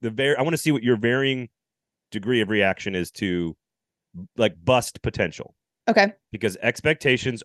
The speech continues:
Speaker 1: are extremely high at Tennessee,
Speaker 2: Mm-hmm.
Speaker 1: pretty damn high at South Carolina.
Speaker 2: Yep.
Speaker 1: And s-, your boy, Sam Pittman in Arkansas. Th-, this conference is so difficult.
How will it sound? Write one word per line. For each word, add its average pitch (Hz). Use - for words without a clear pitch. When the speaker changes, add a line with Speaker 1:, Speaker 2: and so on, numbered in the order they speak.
Speaker 1:
are 92
extremely 127
high 80
at 98
Tennessee, 95
Speaker 2:
Mm-hmm. 180
Speaker 1:
pretty 175
damn 143
high 82
at 90
South 107
Carolina. 90
Speaker 2:
Yep. 190
Speaker 1:
And 120
s-, -
your 107
boy, 151
Sam 127
Pittman 123
in 110
Arkansas. 87
Th-, 101
this 113
conference 151
is 101
so 117
difficult. 113